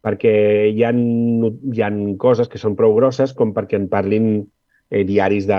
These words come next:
de primer ordre o diaris els més coneguts. I si ens trobem, per exemple,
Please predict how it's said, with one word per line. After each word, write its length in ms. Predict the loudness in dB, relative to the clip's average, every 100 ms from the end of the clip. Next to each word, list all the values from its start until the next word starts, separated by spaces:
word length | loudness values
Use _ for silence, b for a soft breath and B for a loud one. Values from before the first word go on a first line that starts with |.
| -2
de 100 | -4
primer 280 | -4 -2 2
ordre 260 | 2 2 0
o 60 | 0
diaris 320 | -2 -2 -4
els 220 | -4 -4 -2
més 200 | -4 -2
coneguts. 560 | -2 2 2 0 -6 _ _ _ _ _ _ _
I 320 | 0 2 0 -2
si 140 | -4
ens 80 | -4
trobem, 300 | -2 0 2
per 100 | 0
exemple, 460 | 0 0 0 -2